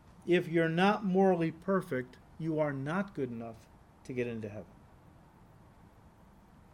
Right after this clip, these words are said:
A lot of folks have never heard that. We have grown up with a works righteousness theology in our country. What does that mean? You do good works,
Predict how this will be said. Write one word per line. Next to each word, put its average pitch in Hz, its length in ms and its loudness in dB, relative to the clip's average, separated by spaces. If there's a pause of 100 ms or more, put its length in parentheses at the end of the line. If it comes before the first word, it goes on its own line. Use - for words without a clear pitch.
(420)
A 131 40 0
lot 160 100 6
of 165 80 -2
folks 180 240 -2
have 165 120 -4
never 170 240 -4
heard 156 200 -6
that. 110 240 -12
We 160 160 -2
have 135 360 -6
grown 180 340 2
up 160 220 2
with 147 140 -2
a 143 100 0
works 156 640 -2
righteousness 151 1040 -4 (1400)
theology 156 760 2
in 135 120 -6
our 127 100 -4
country. - 380 -10 (460)
What 151 100 -4
does 135 140 -2
that 143 180 2
mean? 135 260 -2 (880)
You 127 100 -4
do 143 180 0
good 156 200 2
works, - 600 2